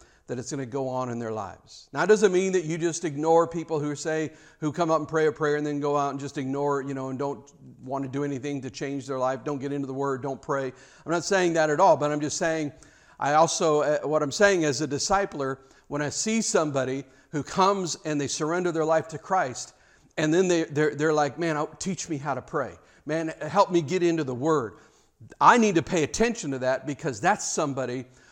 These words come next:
who the, the, the, the seed is going to grow good fruit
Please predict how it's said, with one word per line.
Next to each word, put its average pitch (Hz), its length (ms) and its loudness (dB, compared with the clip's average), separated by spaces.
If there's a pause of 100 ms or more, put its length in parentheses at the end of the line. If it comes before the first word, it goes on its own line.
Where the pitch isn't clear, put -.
(200)
who 156 300 4
the, 143 180 4
the, 147 200 -4
the, - 420 -8
the 135 100 -10
seed 190 580 0
is 131 140 -6
going 151 180 -2
to 139 60 -4
grow 139 240 -2
good 123 280 -6
fruit - 500 -10